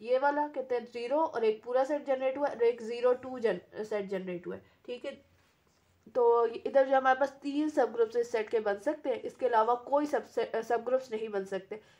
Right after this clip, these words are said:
ये आपने देखा भी कहते हैं जो लंबे वाला procedure था उसके, उसमें सारे subsets पे आपने check करके देखा कि वो बन भी सकते थे कि नहीं बन सकते थे, तो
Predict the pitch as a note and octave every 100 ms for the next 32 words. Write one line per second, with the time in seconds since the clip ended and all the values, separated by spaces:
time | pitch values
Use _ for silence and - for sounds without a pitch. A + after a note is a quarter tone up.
0 | - C4 B3 C4 A3 A3 A3 D#4+ E4 D4
1 | C#4 C4+ B3+ A#3+ G#3+ A#3+ C4 C4 C4 B3
2 | B3 A#3 A#3 B3 A#3 - G#3+ A3+ A#3+ A#3+
3 | A3 C4 C4+ B3+ C4 C4 C4+ B3+ B3 A#3+
4 | A3 A#3 A3+ G#3+ G3+ A3+ A#3+ _ _ _
5 | _ _ _ _ _ _ B3+ B3+ B3+ A3+
6 | A3 A#3+ C#4+ C4 C4 B3 B3 B3 A#3 A3+
7 | A3 G3 A3 G#3+ A3 A3+ D4+ - - -
8 | _ - A#3+ A3+ A3+ G#3+ G#3 -